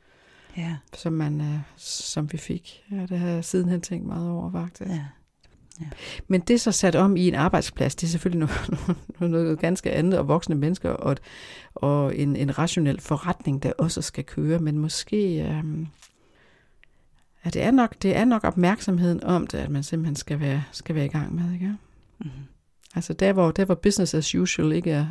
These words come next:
Speaker 2: as usual, der, der skal man være opmærksom på, hvordan det er.
Speaker 1: Ja.
Speaker 2: Jeg husker faktisk også, da jeg var i, i,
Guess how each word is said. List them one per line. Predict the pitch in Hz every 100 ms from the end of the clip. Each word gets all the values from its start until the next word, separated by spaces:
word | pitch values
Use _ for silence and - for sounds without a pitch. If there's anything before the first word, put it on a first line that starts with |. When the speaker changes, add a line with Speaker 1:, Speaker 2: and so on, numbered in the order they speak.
| -
Speaker 2:
as | 147 -
usual, | 170 165 - 143 151
der, | 175
der | 170 180 - -
skal | - 185
man | 175
være | 160
opmærksom | 160 160 175 - 175
på, | - 170 170
hvordan | 180 180 170 -
det | 196
er. | - 196 180
Speaker 1:
Ja. | 147 147 - -
Speaker 2:
Jeg | 170
husker | 202 156
faktisk | 165 160
også, | 175 -
da | 156
jeg | 151
var | 156 -
i, | 151 151 147 -
i, | 156 151 151